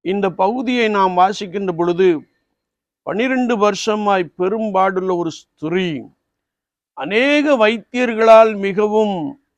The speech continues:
வருத்தப்பட்டு, தனக்குண்டான ஆஸ்திகளை எல்லாம் விற்று செலவழித்தும்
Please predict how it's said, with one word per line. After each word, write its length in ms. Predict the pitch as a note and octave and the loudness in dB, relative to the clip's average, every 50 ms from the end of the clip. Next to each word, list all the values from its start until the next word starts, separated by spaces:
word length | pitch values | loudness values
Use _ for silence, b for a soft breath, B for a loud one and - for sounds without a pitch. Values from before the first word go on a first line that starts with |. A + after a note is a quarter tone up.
| _ | _
வருத்தப்பட்டு, 1080 | _ D3 E3 F#3 G3 G#3+ - A3 G3 D3+ C#3+ E3 D#3+ C3+ - _ - G3+ G3 E3+ C#3+ - - C3 _ _ _ _ _ _ _ _ _ _ _ _ _ _ _ _ - D#3+ | _ 0 2 2 2 2 2 0 0 0 -2 -6 -8 -8 -6 _ 0 2 2 2 0 -2 -8 -16 _ _ _ _ _ _ _ _ _ _ _ _ _ _ _ _ -4 -2
தனக்குண்டான 720 | G3 A3 B3+ C#4 C4+ - B3+ A#3+ B3 A#3+ A#3+ A#3 A#3+ A#3+ | 0 2 0 0 0 -4 -6 -4 2 4 4 4 4 4
ஆஸ்திகளை 840 | A3+ G#3 G3 G#3 A#3 C4+ C#4+ B3+ - _ - C4 B3 A#3 A#3 A3+ A3+ | 2 2 2 2 2 2 0 -2 -4 _ -6 -4 -2 2 2 4 4
எல்லாம் 420 | A3+ A#3+ A#3+ A#3+ B3 A#3+ A3+ G#3 | 2 0 0 -2 -2 -2 -2 -4
விற்று 580 | F#3+ G#3+ F#3 - _ _ - A#3+ A#3 A3+ A3 G3 - - | -6 -8 -10 -12 _ _ -8 -4 -4 -4 -4 -6 -4 -4
செலவழித்தும் 1040 | E3+ F3+ G3+ A3 G#3+ G#3 G#3 F#3+ F#3 E3 - _ - G3 G3 F#3+ E3+ D3 B2+ A2+ | -4 -2 0 -2 -2 0 0 -2 -2 -2 -6 _ -2 0 0 0 -2 -4 -8 -12